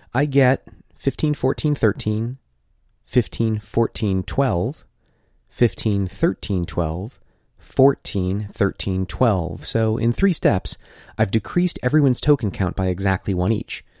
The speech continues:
I double-check, and sure enough, in three more turns, we're down to thirteen, twelve, eleven. So I'm reasonably well convinced that the answer is thirty-nine plus or minus some small integer. And indeed, working it out, I get thirty-seven. Now,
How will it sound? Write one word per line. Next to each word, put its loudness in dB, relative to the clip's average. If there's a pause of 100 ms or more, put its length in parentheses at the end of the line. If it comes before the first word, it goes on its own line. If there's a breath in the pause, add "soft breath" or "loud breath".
(200 soft breath)
I 0
double-check, 2
and -2
sure 2
enough, 2
in 2
three 2
more 4
turns, -2
we're -2
down 0
to -2 (100)
thirteen, -2
twelve, 0
eleven. -2 (420 loud breath)
So 0
I'm 6
reasonably 6
well 6
convinced 0
that -2
the 0
answer 0
is -8
thirty-nine 4
plus 2
or 2
minus 2
some 2
small 0
integer. -4 (440 loud breath)
And 4
indeed, 4
working 2
it 2
out, 4
I 2
get 2
thirty-seven. 0 (640)
Now, 2